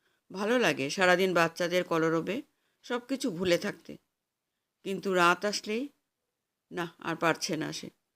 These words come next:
মুক্তি চাই তার রোজকার এই টানাপোড়েন থেকে, অসহ্য যন্ত্রণা থেকে,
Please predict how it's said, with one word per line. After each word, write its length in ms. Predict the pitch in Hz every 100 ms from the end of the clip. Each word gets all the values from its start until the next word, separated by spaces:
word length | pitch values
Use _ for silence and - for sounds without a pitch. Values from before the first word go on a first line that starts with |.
| _ _ -
মুক্তি 300 | 202 202 -
চাই 300 | 196 180 143
তার 240 | 139 175 175
রোজকার 480 | 190 190 - 208 202
এই 100 | 190
টানাপোড়েন 560 | 185 190 190 185 196
থেকে, 360 | - - 208 311 _ _ _ _ _ -
অসহ্য 500 | 233 302 233 285 208
যন্ত্রণা 440 | 208 202 240 233
থেকে, 380 | 208 160 147